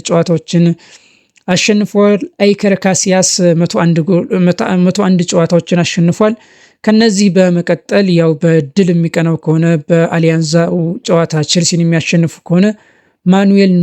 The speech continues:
ኖዌር መቶኛ ጨዋታን ያሸን-፣ ያሸነፈ ተጫዋች በመባል አራተኛው ተጫዋች ይሆናል። ከሲአር ሰቨን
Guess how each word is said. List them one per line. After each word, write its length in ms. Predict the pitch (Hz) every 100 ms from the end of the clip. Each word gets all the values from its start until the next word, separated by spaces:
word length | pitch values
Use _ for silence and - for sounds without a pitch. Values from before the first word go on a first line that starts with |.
| 175
ኖዌር 360 | 175 190 208 196 - 175
መቶኛ 580 | 185 190 196 185 175 175
ጨዋታን 420 | - 170 170 170
ያሸን-፣ 440 | 170 165 - 175 240 196
ያሸነፈ 520 | 175 - 175 170 156
ተጫዋች 460 | 165 175 - 170 170 180
በመባል 500 | 160 160 151 180 170
አራተኛው 520 | 160 165 - 165 165
ተጫዋች 380 | 160 151 165 156
ይሆናል። 360 | - 156 175 185 - _ _ _ _ _
ከሲአር 500 | 170 156 - 196 165 156
ሰቨን 380 | 175 160 180